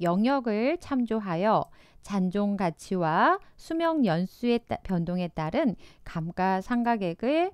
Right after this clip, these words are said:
변화를, 음, 디십부터 아이십오 영역에 계산하시오라고 되어 있습니다. 현재 표 일에요. 제품명, 어, 어, 자동차,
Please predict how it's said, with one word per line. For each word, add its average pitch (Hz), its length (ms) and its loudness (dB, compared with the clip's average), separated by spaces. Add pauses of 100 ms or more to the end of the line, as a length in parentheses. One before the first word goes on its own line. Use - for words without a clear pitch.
변화를, 175 840 -2 (300)
음, 165 260 -8
디십부터 294 1300 0 (300)
아이십오 240 1000 0
영역에 175 600 0
계산하시오라고 214 1000 2
되어 160 220 -4
있습니다. 143 720 -4 (500)
현재 254 600 2
표 370 220 2
일에요. 185 680 2 (360)
제품명, 220 880 2 (360)
어, - 80 -14 (180)
어, 170 360 -6
자동차, 185 720 -2